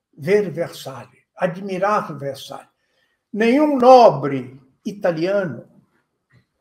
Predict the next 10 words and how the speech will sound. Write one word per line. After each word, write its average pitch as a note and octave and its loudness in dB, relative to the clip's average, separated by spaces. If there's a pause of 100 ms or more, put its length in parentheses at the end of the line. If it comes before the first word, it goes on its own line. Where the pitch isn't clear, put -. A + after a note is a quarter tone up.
(200)
nenhum B3+ 0
nobre A#3+ 2
alemão, E3+ -2 (320)
nenhum A#3+ -2
nobre A3+ 0
inglês E3 -4 (540)
se - -6
considerava G#3+ -2
inteiramente G3+ -2
nobre A#3 0